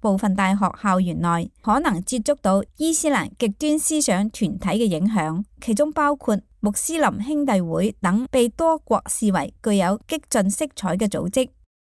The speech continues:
官方認為，呢啲思想如果喺校園入邊長期存在，可能對學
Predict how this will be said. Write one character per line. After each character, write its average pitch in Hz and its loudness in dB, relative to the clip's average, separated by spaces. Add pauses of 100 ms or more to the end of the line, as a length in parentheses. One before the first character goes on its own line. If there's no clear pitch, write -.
(160)
官 330 -4
方 320 2
認 214 4
為， 165 -2 (160)
呢 - 0
啲 311 -2
思 302 -2
想 190 0 (100)
如 185 -2
果 220 -2
喺 220 0
校 190 0
園 170 0
入 165 -4
邊 175 0 (220)
長 165 -2
期 180 0
存 165 -2
在， 175 0 (480)
可 247 2
能 277 -2
對 220 2
學 208 0